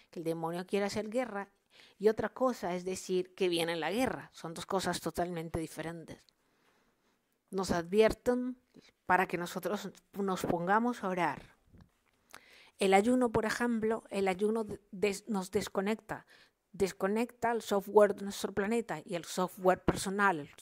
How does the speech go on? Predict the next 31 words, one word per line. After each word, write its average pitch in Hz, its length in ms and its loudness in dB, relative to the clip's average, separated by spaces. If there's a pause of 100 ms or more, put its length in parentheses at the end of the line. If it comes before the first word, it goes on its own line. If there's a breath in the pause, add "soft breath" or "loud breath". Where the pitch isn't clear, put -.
(260)
porque - 180 -10
tú 185 140 -2
tienes 202 420 2
un 175 60 -8
software 170 400 -4
personal, 180 360 -2
está - 160 -8
en 160 60 -8
tu - 120 -14
cabeza. 175 500 -2 (1000 soft breath)
Desconecta 220 720 2
nuestro 208 380 -6
propio 240 340 0
software 208 580 -2
de 196 160 -6
los 180 200 -6
ángeles 190 360 -6
caídos, 160 760 -8
el 165 200 -10
ayuno, 226 680 2
la 170 180 0
oración 220 640 -2 (240 soft breath)
y 185 100 -2
la 170 140 -4
conversión. 156 760 -8 (1300)
Es 185 160 -10
importante 196 600 2
que 190 100 -12
usted 190 240 -6
se 180 180 -8
convierta 170 760 -4